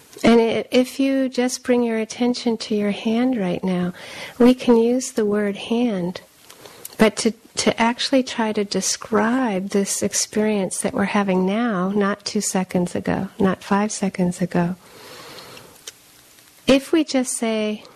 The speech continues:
"This is my hand," you know, that's useful if we go into the grocery <laughs> store, right? And,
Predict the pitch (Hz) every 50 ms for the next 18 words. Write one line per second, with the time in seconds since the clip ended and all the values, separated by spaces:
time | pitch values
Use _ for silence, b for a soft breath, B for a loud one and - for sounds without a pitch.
0 | B B B B B B B - - 220 220 - - 214 202 - - 190 185 180
1 | 175 - - 262 277 269 214 185 175 180 185 - _ B B B B B B B
2 | B B B B B B B - - _ - - - - - 220 226 220 220 233
3 | 254 262 - - - 277 262 - - - - 208 202 202 - - - - - 208
4 | - - 220 208 202 - 196 196 196 190 190 - 202 190 180 - 202 196 208 233
5 | - - - 196 196 - - - - - - 285 294 277 277 277 226 208 208 220
6 | 220 220 208 202